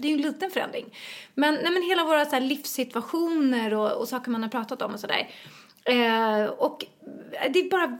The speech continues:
väldigt roligt att se hur mycket som hinner hända på ett år.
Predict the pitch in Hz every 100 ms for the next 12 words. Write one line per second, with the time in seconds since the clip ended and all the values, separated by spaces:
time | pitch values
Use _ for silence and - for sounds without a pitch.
0 | - 349 233 254 - - 240 320 240 220
1 | 226 240 - 214 202 233 294 - 196 208
2 | 202 214 - 415 254 359 - 202 - -